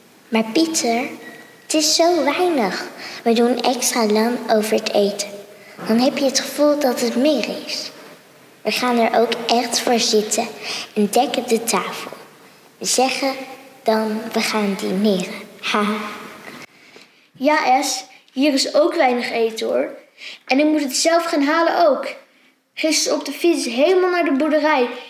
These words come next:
Speaker 2: in Oud-Beierland geweest. Dat is ver, hoor. Twee keer overgevaren met de pron-, pont. Mijn moeder gaf een envelopje mee om te betalen. Maar volgens mij zat er geen geld in. Misschien wel haar gouden trouwring.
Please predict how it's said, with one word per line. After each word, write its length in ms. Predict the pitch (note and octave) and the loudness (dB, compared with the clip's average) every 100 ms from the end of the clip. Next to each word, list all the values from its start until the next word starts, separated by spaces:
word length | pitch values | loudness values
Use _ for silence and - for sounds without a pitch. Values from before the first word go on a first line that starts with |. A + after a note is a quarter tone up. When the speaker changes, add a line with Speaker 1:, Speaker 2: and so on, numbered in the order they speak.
| - | -12
Speaker 2:
in 160 | - D4+ | -2 0
Oud-Beierland 800 | D#4 B3+ C#4+ F4 F4 C4+ A3 A3 | 2 2 2 4 4 2 0 -2
geweest. 680 | - G#3+ G3+ - - - _ _ _ _ | -8 -4 -4 -4 -8 -12 _ _ _ _
Dat 160 | - B3+ | 0 0
is 80 | - | 0
ver, 340 | E4 D#4+ D#4 | 2 2 2
hoor. 300 | B3 C#4+ F4+ - - _ _ _ _ _ | 4 2 2 -4 -16 _ _ _ _ _
Twee 340 | - D4+ E4+ F#4 | -4 2 4 4
keer 280 | F#4+ F#4+ - | 4 4 4
overgevaren 680 | F4 - D#4+ - D#4+ D#4+ | 2 0 -6 -2 0 2
met 100 | D#4 | 0
de 80 | D4 | -2
pron-, 400 | C4+ C#4+ A#3 G#3+ - _ | -4 -4 -4 -6 -12 _
pont. 400 | B3+ A3+ - - _ _ _ _ _ _ - - - | -4 -4 -6 -12 _ _ _ _ _ _ -20 -20 -4
Mijn 160 | B3+ C4 | 2 4
moeder 300 | E4+ F4+ D#4 | 6 4 2
gaf 160 | D4+ | 0
een 100 | C#4+ | 0
envelopje 600 | B3+ C4+ C4+ D4+ E4+ D4+ | 0 0 2 2 0 0
mee 180 | C4+ C4+ | 2 4
om 80 | C4 | 2
te 120 | B3+ | -2
betalen. 540 | B3 B3+ C#4+ C4+ A3 - - _ _ _ - | -2 0 2 2 0 -4 -12 _ _ _ -6
Maar 120 | B3 | -2
volgens 260 | B3+ C4 | 0 0
mij 200 | C4 C#4 | 2 2
zat 200 | E4+ F4 | 2 0
er 60 | E4+ | -2
geen 180 | E4 D#4 | -2 -2
geld 360 | D#4+ D#4 C#4+ | 0 2 2
in. 260 | A3+ G3+ G#3+ _ _ _ | -2 -4 -10 _ _ _
Misschien 360 | C4 - D#4 C#4+ | -4 0 2 2
wel 180 | B3 | 2
haar 100 | A#3+ | 0
gouden 400 | A#3+ A#3 A3+ A3 | -2 -2 -2 -2
trouwring. 640 | A3 B3+ C4+ D#4 E4+ D4+ C4+ | -4 0 0 2 0 0 -2